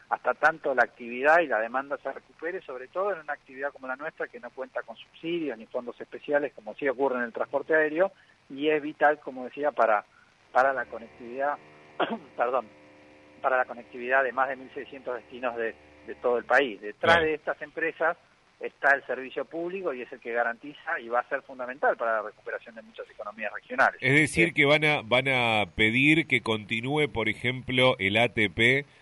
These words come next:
Speaker 2: mientras la situación no está absolutamente normalizada.
Speaker 1: Es probable que pidamos una extensión de, de los programas de A T P, es probable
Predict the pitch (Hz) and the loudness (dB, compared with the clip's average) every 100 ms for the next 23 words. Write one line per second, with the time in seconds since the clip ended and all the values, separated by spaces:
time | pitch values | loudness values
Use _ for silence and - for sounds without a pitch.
0 | _ 98 110 127 139 131 135 131 110 104 | _ -10 0 0 0 0 2 0 -2 -4
1 | 98 - 104 - 120 113 - 110 95 101 | -4 -2 -4 -2 -2 -2 0 0 0 -4
2 | 107 113 107 120 110 107 98 92 90 90 | -2 -2 0 0 0 -4 -2 -4 -4 -6
3 | 82 120 139 120 82 _ _ _ _ _ | -2 0 2 0 -4 _ _ _ _ _
4 | _ _ - - - - 147 - 143 143 | _ _ -20 -20 -18 -4 -2 2 4 6
5 | 160 170 143 139 135 139 147 151 151 135 | 6 2 -4 -8 -8 -8 -8 -10 -14 -20
6 | - 139 - 160 151 143 135 127 123 - | -16 -16 -6 -6 -4 -4 -2 -4 -4 -2
7 | 131 143 139 131 131 - 185 196 165 - | 0 2 0 0 -4 -4 -2 0 -2 -6
8 | 151 143 143 147 156 151 156 | -8 -2 4 4 4 -2 -4